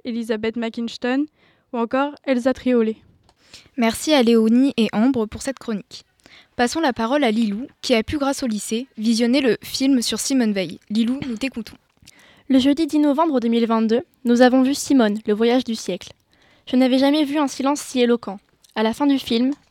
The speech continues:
Speaker 3: personne ne s'est levé, personne n'a parlé. Il est rare de voir un film aussi poignant que celui sur Simone Veil.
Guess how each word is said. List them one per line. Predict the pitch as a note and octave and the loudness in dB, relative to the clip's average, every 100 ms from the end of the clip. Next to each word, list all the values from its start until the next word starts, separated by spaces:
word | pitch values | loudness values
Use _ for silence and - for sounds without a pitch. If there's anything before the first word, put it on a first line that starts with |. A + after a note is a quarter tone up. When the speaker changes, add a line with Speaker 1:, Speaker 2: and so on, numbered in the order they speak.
| - | 0
Speaker 3:
personne | B3+ B3+ C#4 | 2 4 6
ne | B3+ | 6
s'est | - | 4
levé, | A3 G#3+ G3 A3+ - _ _ - | 2 2 0 -4 -8 _ _ -2
personne | A#3+ C#4+ C4+ | -2 0 0
n'a | A#3 | 2
parlé. | A3+ G3+ F#3+ - _ _ _ _ _ _ - | 0 -2 -4 -12 _ _ _ _ _ _ -8
Il | A#3+ | -2
est | B3 | 0
rare | D4 D#4+ | 0 -2
de | |
voir | C4 A#3+ | -2 -2
un | A#3+ | -4
film | A#3+ D4 C4 | -4 -2 0
aussi | A3+ A#3 | -2 -6
poignant | - C#4 B3+ C#4 | 0 4 4 2
que | B3 | 0
celui | - A#3+ | -2 -2
sur | B3 A3 | -2 -4
Simone | A3+ G#3+ G#3 | -4 -4 -2
Veil. | G3 F#3+ | -4 -6